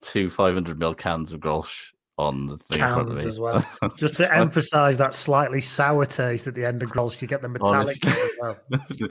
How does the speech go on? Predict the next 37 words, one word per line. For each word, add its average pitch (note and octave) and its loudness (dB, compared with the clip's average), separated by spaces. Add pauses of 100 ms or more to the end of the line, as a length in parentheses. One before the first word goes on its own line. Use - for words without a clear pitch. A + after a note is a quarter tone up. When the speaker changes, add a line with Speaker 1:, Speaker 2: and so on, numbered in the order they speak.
(120)
Speaker 1:
<laughs> - -14
In G3 6
the G3+ 2
awards, F3 6
we G#2+ 2
had G#2+ 4
the, G#2+ 2
the G#2 4
classic G#2 0
glass, G2 -2 (160)
glass G2 0
bottle F#2 0
with F2 0
the E2+ 0
flicky - -8
silly E2+ -6 (560)
top - 0
Speaker 2:
Yeah. - -16 (140)
Speaker 1:
with D#2+ -6
the D#2+ 0 (180)
Speaker 2:
Yeah. A#2 -6 (100)
Speaker 1:
free, E2+ -4
uh, D#2+ 2 (1300)
free F#2 0
strap - -2
locks. - -6 (300)
Speaker 2:
That C3+ -6
Speaker 1:
But, F#2+ 4
Speaker 2:
Bros C#3 4
Speaker 1:
like, D#2 4
Speaker 2:
used A#2 -4
to B2 -14
put A#2 -4
on A#2 -4
their A2 -4 (560)
shoes. C3 -6
Speaker 1:
Indeed. F2 0